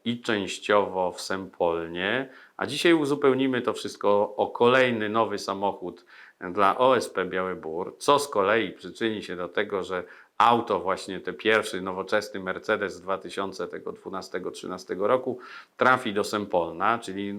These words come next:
kolejna jednostka będzie dysponować bardzo nowoczesnym sprzętem i już jesteśmy mocno zaawansowani, czekamy na czwarte nowoczesne auto, które, miejmy nadzieję, jeszcze w tym roku, y, przyjedzie do Grabowa,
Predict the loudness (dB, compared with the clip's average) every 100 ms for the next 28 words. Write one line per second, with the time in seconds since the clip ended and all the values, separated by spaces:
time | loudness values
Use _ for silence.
0 | -2 4 6 4 2 -2 -4 -8 -8 -4
1 | -2 -2 -10 -20 -16 -6 0 0 0 -4
2 | -6 -4 -2 0 0 2 2 0 -6 -6
3 | -6 -8 -8 -12 -12 -8 -8 -2 -2 -2
4 | -6 -6 -2 2 2 2 -4 -20 -20 -20
5 | _ -8 -4 -4 -2 -2 -2 -2 -4 -2
6 | -2 -2 -4 -4 -2 0 0 -4 -4 0
7 | 0 0 -6 -4 2 2 2 -4 -4 -6
8 | -6 -8 -2 0 0 -2 -8 -4 -2 -2
9 | -4 -10 -14 -10 -2 2 2 2 0 0
10 | 0 0 -2 -8 -6 -2 2 0 0 -8
11 | -10 -18 -20 _ -6 -6 -2 0 2 0
12 | -4 0 2 4 4 6 4